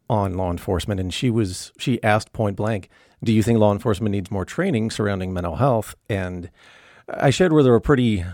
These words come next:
um, impacting story from my own career as a negotiator, a critical incident negotiator, where we lost someone to suicide right in front of us.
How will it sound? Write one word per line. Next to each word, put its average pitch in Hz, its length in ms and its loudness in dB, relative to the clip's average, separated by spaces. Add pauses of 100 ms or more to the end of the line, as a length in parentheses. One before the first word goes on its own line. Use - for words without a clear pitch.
(160)
um, 92 420 -4
impacting 107 440 0
story 98 280 -4
from 104 120 -4
my 92 140 -2
own 104 160 -6
career 95 380 -4
as 87 120 -4
a 92 60 -8
negotiator, 90 840 -4
a 90 140 -4
critical 98 320 -4
incident 101 340 -6
negotiator, 92 600 -4
where 90 240 -4
we 90 400 -6
lost 117 280 -2
someone 82 300 -10
to 101 100 -10
suicide 90 520 -6
right 90 120 -4
in 87 100 -10
front 110 200 -2
of 87 60 -4
us. 78 240 -8